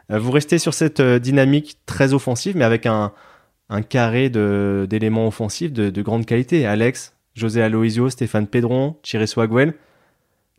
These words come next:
Vous finissez sixième. Est-ce que c'est une saison où tu t'es régalé, toi, personnellement ?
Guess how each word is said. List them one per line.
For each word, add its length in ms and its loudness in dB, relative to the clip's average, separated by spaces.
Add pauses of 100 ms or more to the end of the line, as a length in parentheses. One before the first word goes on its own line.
(200)
Vous 120 -2
finissez 340 -2
sixième. 440 0 (140)
Est-ce 140 -4
que 280 2
c'est 200 -2
une 140 0
saison 280 -2
où 60 -2
tu 120 -10
t'es 160 -4
régalé, 340 2
toi, 280 -2
personnellement ? 520 -6